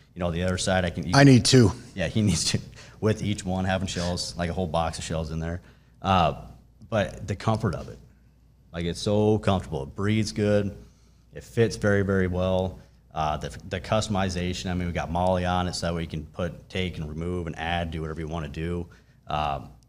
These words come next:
Speaker 1: but once this vest gets fitted to your body, which it does take a little bit of work, and that's, you know, one of those deals that it's a high-end, it's a technical piece. Again, like, we're first to market with something like this,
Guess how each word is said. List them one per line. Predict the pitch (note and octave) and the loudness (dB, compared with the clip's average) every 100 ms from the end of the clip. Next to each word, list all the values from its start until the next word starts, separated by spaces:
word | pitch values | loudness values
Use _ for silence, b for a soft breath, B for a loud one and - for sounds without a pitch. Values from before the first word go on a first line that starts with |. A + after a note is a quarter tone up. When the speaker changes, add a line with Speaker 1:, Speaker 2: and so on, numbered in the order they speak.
| - | -14
Speaker 1:
but | E2+ | -8
once | D#2 G2+ G#2+ | -2 -2 0
this | G2+ | -4
vest | E2+ F2+ F#2 | -2 -2 -2
gets | E2 - | -6 -10
fitted | - F2 E2 | -6 -6 -6
to | D#2 | -8
your | C#2+ | -8
body, | D2 D#2+ D2 | -4 -2 -2
which | D#2+ - | -4 -4
it | G#2+ | 0
does | A2 A2+ | 2 2
take | A#2 F#2+ | 2 0
a | |
little | F#2 | 0
bit | E2+ | -2
of | D#2+ | -4
work, | F2+ E2+ D#2+ | -4 -4 -6
and | |
that's, | E2+ D#2+ - | -6 -6 -6
you | F#2+ | -4
know, | E2+ | -2
one | F2 | 0
of | |
those | F2 E2+ | -2 -4
deals | D#2 E2+ | -4 -4
that | D#2 | -4
it's | D#2+ | -6
a | - | -4
high-end, | - F#2 F#2 F#2 | 0 2 2 0
it's | E2+ | -4
a | |
technical | - - F#2 G2 F2+ | -6 -4 -2 -2 -4
piece. | - F2+ E2+ | -6 -6 -6
Again, | D#2 F2+ | -6 -6
like, | D#2 D2 | -6 -6
we're | D#2+ | -8
first | D#2+ - G#2+ G2+ | -8 -4 -2 -2
to | F#2+ | -4
market | F2+ F#2 E2+ | -2 -4 -6
with | D#2 | -8
something | F2 D2+ | -8 -8
like | D#2 C#2+ | -12 -10
this, | D2+ C#2+ - | -10 -8 -12